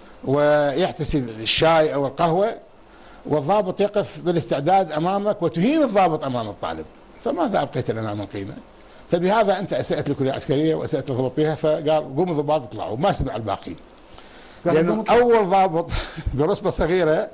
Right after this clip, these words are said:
Speaker 1: هو أنا، وتكلمت بهذا الكلام، فخشى أنه أحد الضباط كلام أكثر من هذا.
Speaker 2: هو ربما يسمعك إذا كان حي.
Speaker 1: نعم، إذا
Speaker 2: وربما
Speaker 1: كان حي
Speaker 2: يتذكر الواقع هذا.
Speaker 1: قد يسمع،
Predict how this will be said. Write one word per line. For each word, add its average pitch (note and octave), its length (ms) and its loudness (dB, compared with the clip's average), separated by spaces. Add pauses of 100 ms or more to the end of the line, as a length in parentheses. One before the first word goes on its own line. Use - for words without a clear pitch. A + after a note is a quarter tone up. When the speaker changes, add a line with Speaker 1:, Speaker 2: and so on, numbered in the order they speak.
(540)
Speaker 1:
هو F#3+ 160 4
أنا، F#3 440 0
وتكلمت F#3 340 0
بهذا E3 220 4
الكلام، D#3 300 0
فخشى F3 380 0
أنه F3 420 -2
أحد E3+ 220 -4
الضباط D#3 380 2 (1600)
كلام C#3+ 360 -2
أكثر A#2+ 300 -8
من G2 120 -6
هذا. G#2 300 -8 (180)
Speaker 2:
هو F#3+ 100 2
ربما G3+ 380 2
يسمعك F3 380 -2
إذا D#3+ 120 -2
كان D3+ 220 -2
حي. D3+ 240 -2 (1040)
Speaker 1:
نعم، E3+ 300 2
إذا C3 180 0
Speaker 2:
وربما G3 260 0
Speaker 1:
كان - 20 -6
حي G3+ 100 0
Speaker 2:
يتذكر F3+ 200 2
الواقع F3+ 400 -2
هذا. D#3 100 0
Speaker 1:
قد C3+ 140 0
يسمع، C#3 400 -2